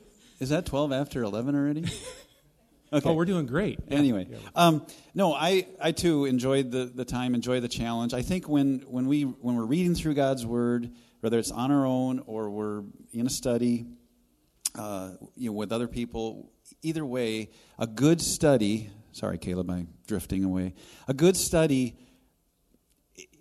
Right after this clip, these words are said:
Speaker 1: is, is humbling. It, there, there's, there's encouragement there, yes, but if we're honest, as we read through God's Word, it, it shows our insufficiency. It shows our inadequacy. It shows our need for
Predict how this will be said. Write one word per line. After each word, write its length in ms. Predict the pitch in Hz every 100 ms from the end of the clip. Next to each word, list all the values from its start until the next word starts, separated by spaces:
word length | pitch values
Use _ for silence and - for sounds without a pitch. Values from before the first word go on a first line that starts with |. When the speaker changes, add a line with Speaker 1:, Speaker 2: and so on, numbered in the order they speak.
| -
Speaker 1:
is, 180 | 160 -
is 160 | - 135
humbling. 580 | 107 135 120 92 80 - - - _
It, 240 | 135 127 - - _ _ - 135
there, 140 | 151
there's, 280 | 135 143 113
there's 200 | 135 127
encouragement 640 | 131 - 180 196 196 208
there, 180 | 202 190
yes, 500 | 185 151 151 147 -
but 280 | 120 120 120
if 180 | 123 -
we're 140 | 165
honest, 640 | - 135 151 185 175 - - _ _ _ _ 92 87
as 120 | -
we 140 | 110 165
read 300 | 165 180 170
through 260 | - 175
God's 280 | 170 147 143
Word, 320 | 135 139 151
it, 200 | 147 131 - _
it 140 | - 127
shows 540 | - 143 147 160 147 -
our 360 | 117 123 120 120 -
insufficiency. 960 | 127 147 - 120 127 - 113 - 92 107
It 80 |
shows 380 | 123 - 139 151
our 120 | 135
inadequacy. 1000 | 127 139 135 127 127 123 104 - 113 110 - -
It 120 | 131 123
shows 400 | - 147 151 127
our 220 | 117 113
need 580 | 110 131 120 104 98 - - _ _ _ _ _ _ _ _ _
for 560 | - - 120 117 113 -